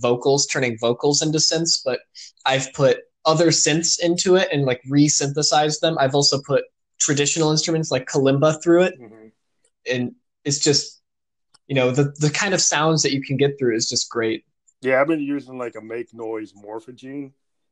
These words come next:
Speaker 2: to grab samples and then bring 'em into some of my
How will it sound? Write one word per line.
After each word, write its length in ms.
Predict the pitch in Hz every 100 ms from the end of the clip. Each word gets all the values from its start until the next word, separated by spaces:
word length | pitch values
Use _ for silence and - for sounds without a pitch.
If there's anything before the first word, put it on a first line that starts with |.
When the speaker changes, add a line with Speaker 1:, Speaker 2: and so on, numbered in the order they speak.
| _ _
Speaker 2:
to 120 | - 113
grab 500 | 107 110 107 110 107 107 _ _ _ _ -
samples 560 | - 117 110 113 107 101
and 120 | 101
then 120 | 101
bring 280 | 98 107 107
'em 140 | 104
into 460 | 104 104 98 - 98
some 240 | - 101
of 60 | 95
my 360 | 98 95 95